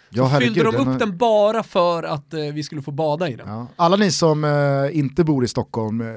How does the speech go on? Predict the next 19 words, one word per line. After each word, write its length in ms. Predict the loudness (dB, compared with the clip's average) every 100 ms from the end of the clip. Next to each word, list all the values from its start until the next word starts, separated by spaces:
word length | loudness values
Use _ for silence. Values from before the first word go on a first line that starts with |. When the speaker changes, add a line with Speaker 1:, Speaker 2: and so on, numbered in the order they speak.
| -8
Speaker 1:
eller 360 | -6 -6 -6 -8
inte 240 | -8 -6
är 60 | -4
här 160 | -4
så 100 | -4
ofta, 200 | -6 -8 -10 -14 -20 -20 -20 -14
eh, 720 | -12 -10 -12 -12 -12 -14 -6
kanske 280 | -2 -2 0
inte 140 | 0
vet 300 | 2 2 2
då 100 | -2
att 260 | -6 -8 -14
den 140 | -4 -2
här 80 | -2
stora 320 | -2 0 0
fontänen 440 | 0 2 2 2
vid 100 | -2
Sergels 260 | -4 -4 -2
torg 300 | 0 0